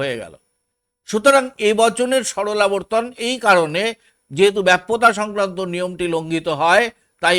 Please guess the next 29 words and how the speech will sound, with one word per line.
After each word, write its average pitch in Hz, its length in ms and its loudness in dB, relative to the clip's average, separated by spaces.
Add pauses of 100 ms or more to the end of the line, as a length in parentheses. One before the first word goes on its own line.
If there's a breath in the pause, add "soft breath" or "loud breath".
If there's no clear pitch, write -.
এই 175 140 -2
কারণে 170 240 -2 (140)
করা 175 160 4 (100)
যায় 120 220 0
না। - 60 -20 (640)
তাহলে 226 200 6 (100)
কি 254 80 2 (100)
করতে 254 340 4
হয়? 269 160 4 (960)
এই 214 200 2
কারণেই 269 340 6 (260)
এ - 20 2 (160)
থেকে 233 240 -2 (260)
আমরা 208 220 2 (280)
আইতে 220 300 0 (120)
আবর্তন 208 400 -2 (140)
করি, 185 200 -2 (760)
অর্থাৎ 202 320 4 (480)
কোনো 233 200 4 (100)
কোনো 269 160 6 (120)
মরণশীল 226 600 0
জীব 226 240 -4
হয় 208 240 6
মানুষ, 165 240 -2 (400)
যদি 226 140 0 (100)
আমরা 226 140 0 (100)
এটা 208 160 4 (120)
করি 156 200 -2 (340 soft breath)
তাহলে 214 260 4